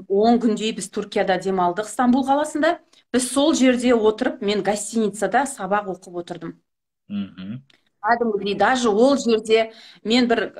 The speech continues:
Speaker 1: не, са-, бір фабрикаларға барған кезде бір сөйлесіп кетіп, сол жерде «Мамандығыңыз кім?» деп сөйлескен кезде, жаңағыдай мен айттым, «Осылай, осылай психосоматологты оқып жатыр», — дедім. Ана кісі бүкіл жағдайын айтып маған бастады.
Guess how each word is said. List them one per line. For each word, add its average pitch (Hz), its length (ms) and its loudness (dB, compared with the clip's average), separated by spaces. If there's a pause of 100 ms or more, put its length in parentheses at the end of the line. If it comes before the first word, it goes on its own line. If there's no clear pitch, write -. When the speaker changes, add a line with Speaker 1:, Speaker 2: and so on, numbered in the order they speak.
(120)
Speaker 1:
не, 214 220 2
са-, 214 360 0
бір 196 80 -2
фабрикаларға 208 760 0
барған 208 320 2
кезде 190 240 -4
бір 247 140 -4
сөйлесіп 220 420 -4
кетіп, 202 400 -4 (320)
сол 226 240 -2
жерде 202 320 -2
«Мамандығыңыз 208 720 0
кім?» 240 80 4
деп 202 160 -2
сөйлескен 202 480 -4
кезде, 208 160 -2
жаңағыдай 202 420 0
мен 190 160 0
айттым, 185 320 0
«Осылай, 214 240 -2
осылай 208 220 0
психосоматологты 196 840 -6
оқып 196 140 0
жатыр», — 185 240 -2
дедім. 220 160 -4
Ана 233 320 2
кісі - 240 -4
бүкіл 202 240 -8
жағдайын 196 340 0
айтып 175 240 -6
маған 170 320 -4
бастады. 160 480 -4